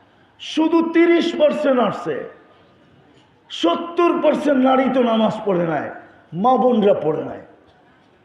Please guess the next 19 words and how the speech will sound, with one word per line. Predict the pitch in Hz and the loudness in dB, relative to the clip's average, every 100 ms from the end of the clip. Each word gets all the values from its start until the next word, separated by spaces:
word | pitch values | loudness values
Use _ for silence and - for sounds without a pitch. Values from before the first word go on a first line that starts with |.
| _ - | _ 0
পুরুষ | 349 339 302 - - | 2 4 4 0 2
পড়ে | 214 208 | 4 4
নাই, | 196 175 131 | 2 -2 -2
যুবক | 285 277 247 226 | -4 0 0 2
পড়ে | 190 175 170 | 2 2 2
নাই, | 160 | 0
বৃদ্ধ | 151 294 285 233 175 | -2 -4 -4 -2 2
পড়ে | 196 160 147 | 2 2 0
নাই। | 131 117 107 - - - _ _ _ _ _ _ _ _ _ 143 | 0 -4 -8 -12 -20 -20 _ _ _ _ _ _ _ _ _ -4
জান্নাত | 247 294 320 330 320 320 | -2 0 2 2 0 2
তো | 302 | 0
হাতের | 233 294 302 320 | 2 0 2 2
মুঠায় | 302 349 349 - 330 | 2 0 0 0 0
দিছিল | 285 277 - 240 | 2 -2 0 2
উত্তরবঙ্গের | 202 175 214 - 214 214 202 185 | 2 0 -4 2 2 2 0 0
মানুষকে। | 175 165 156 147 - 120 - _ _ _ _ _ _ | 0 -2 -4 -8 -12 -14 -16 _ _ _ _ _ _
রাগ | 135 185 185 | 0 2 2
হয়েন | 156 196 254 | 2 2 0
না, | 294 311 240 - | 0 2 0 -2